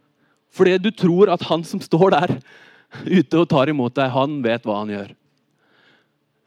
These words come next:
Vedde på at halvparten av dere hadde aldri gjort det hvis dere skulle gjort det på nytt i dag. Hvis du visste at du ikke kunne svømme, hadde du hoppet ut i det vannet hvis jeg sto der? Nei, det hadde du ikke.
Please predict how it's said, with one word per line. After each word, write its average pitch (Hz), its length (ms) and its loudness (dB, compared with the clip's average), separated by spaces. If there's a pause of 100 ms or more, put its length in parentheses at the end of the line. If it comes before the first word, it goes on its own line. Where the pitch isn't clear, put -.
(100)
Vedde 113 240 -6
på 110 140 -6
at 110 100 -10
halvparten 98 400 -10
av 95 80 -10
dere 110 160 -10
hadde 101 160 -8
aldri 98 240 -8
gjort 92 220 -10
det 98 80 -14
hvis 92 100 -16
dere 98 160 -12
skulle 104 160 -8
gjort 95 160 -6
det - 80 -14
på 107 80 -8
nytt 98 140 -12
i 95 80 -10
dag. 104 80 -10
Hvis 104 100 -8
du 131 80 -8
visste 143 320 -8
at 110 80 -8
du 135 60 0
ikke 117 160 -8
kunne 117 180 -6
svømme, 98 240 -8
hadde 120 160 -8
du 135 140 -2
hoppet 135 260 2
ut 123 140 -4
i - 20 -4
det 123 80 -2
vannet 113 240 -4
hvis 113 140 -4
jeg 110 100 -8
sto 107 140 -8
der? 87 100 -8
Nei, 107 240 -6
det 113 80 -4
hadde 104 160 -6
du 101 80 -6
ikke. - 240 -10